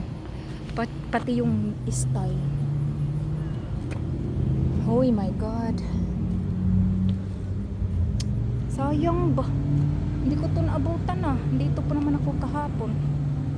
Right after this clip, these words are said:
Oh, ayan, oh. T V ko, an, oh. Lagayan ng T V, mga kapatid.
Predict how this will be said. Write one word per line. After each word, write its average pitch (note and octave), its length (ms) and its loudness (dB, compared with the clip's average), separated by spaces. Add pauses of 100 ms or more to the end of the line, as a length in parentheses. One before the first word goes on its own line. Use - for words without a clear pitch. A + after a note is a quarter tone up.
(720)
Oh, C4 80 2
ayan, C4+ 320 0
oh. C4 240 -2
T B3 160 0
V B3+ 240 0
ko, - 160 -2
an, A#3+ 240 -2
oh. C4+ 240 2 (400)
Lagayan C#4 560 0
ng D4 80 0
T E4 80 -2
V, D4+ 160 2
mga D#4 240 4
kapatid. D#4+ 560 -2